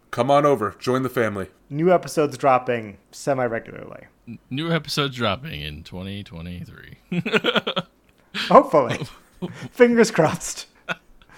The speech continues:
Speaker 3: Oh, man. All right.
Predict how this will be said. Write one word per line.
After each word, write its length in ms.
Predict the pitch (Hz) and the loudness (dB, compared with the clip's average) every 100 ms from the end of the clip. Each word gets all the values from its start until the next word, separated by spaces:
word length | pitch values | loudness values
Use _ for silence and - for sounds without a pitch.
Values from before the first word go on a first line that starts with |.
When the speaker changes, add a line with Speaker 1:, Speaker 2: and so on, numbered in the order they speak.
| 226 226 208 196 170 - | -8 -6 -8 -12 -16 -8
Speaker 3:
Oh, 840 | 170 170 165 165 156 147 139 127 120 | -4 -2 0 0 0 2 0 0 -2
man. 680 | 127 131 131 127 123 120 - - _ - - | -4 -2 -2 -2 -4 -6 -10 -16 _ -20 -6
All 100 | 117 | -2
right. 240 | 104 78 | -2 -4